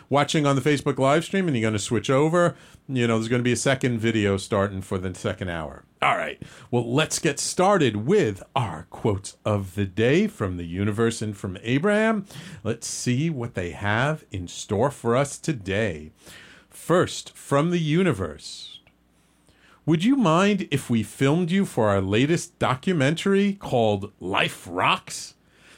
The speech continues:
It's a piece we're doing for the Angel Network here. You are by far the most logical choice, not because your life already rocks, but because you came from behind to be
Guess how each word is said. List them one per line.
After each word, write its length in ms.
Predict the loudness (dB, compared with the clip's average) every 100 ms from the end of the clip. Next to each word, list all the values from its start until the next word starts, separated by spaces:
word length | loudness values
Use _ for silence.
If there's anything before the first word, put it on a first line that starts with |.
| _
It's 160 | -2 -2
a 60 |
piece 360 | 0 0 0 2
we're 140 | 0
doing 340 | 2 2 2 2
for 160 | 0
the 180 | 0 0
Angel 420 | 2 2 2 2 2
Network 560 | 2 0 -2 -2 -4
here. 420 | -6 -6 -6 -14 -20 _ -20 -20 -4
You 140 | 2 4
are 120 | 4
by 220 | 4 2
far 420 | 2 2 4 4
the 100 | 2
most 260 | 2 0 0
logical 540 | 2 2 2 0 -2
choice, 560 | 0 0 2 0 -4 -16 -20 -20 -18 -6
not 360 | 0 0 2
because 460 | 0 0 2 2 2
your 160 | 0 2
life 320 | 2 0 0
already 380 | 0 2 2 0
rocks, 520 | 2 2 2 -4 -4
but 200 | -2 0
because 520 | -2 0 2 4 2
you 200 | 0 -2
came 360 | 0 2 2 2
from 220 | 2 2
behind 600 | 4 4 4 4 2 0
to 120 | -2
be 340 | 0 2 2